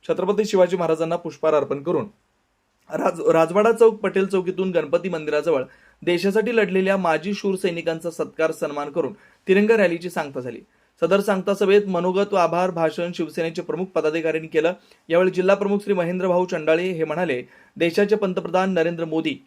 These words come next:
त्यांच्यासोबत असलेली सर्व टीम, महायुती सरकार व या सर्व प्रक्रियेमध्ये काम केलेल्या भारतीय सैन्य दल, एअरफोर्स, आर्मी, नौदल, बीएसएफ यांचं कौतुक करीत सर्वांना दीर्घायुष्य लाभावं म्हणून सांगलीचं आराध्य दैवत गणरायाची चरणी प्रार्थना केली.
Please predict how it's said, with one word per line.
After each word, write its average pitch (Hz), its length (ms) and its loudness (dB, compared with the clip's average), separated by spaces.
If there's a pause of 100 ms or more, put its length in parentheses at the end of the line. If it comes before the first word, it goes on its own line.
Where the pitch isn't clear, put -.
त्यांच्यासोबत 165 540 -4
असलेली 165 300 -4
सर्व 160 240 0
टीम, 175 300 -6 (300)
महायुती 170 320 -2
सरकार 165 460 -2
व 139 40 -4
या 151 140 0
सर्व 196 220 2
प्रक्रियेमध्ये 175 520 -4
काम 160 240 -4
केलेल्या 160 360 0
भारतीय 151 420 -4
सैन्य 160 340 -4
दल, 160 220 2 (340)
एअरफोर्स, 185 420 0 (180)
आर्मी, 156 340 -4
नौदल, 156 440 0
बीएसएफ 156 440 -2
यांचं 147 260 -6
कौतुक 151 400 -6
करीत 180 200 2 (480)
सर्वांना 196 340 4
दीर्घायुष्य 196 560 2
लाभावं 180 340 2
म्हणून 170 260 -6
सांगलीचं 170 500 -4
आराध्य 156 300 0
दैवत 147 260 0 (420)
गणरायाची 190 440 2
चरणी 175 280 0
प्रार्थना 143 420 -2
केली. 135 220 -10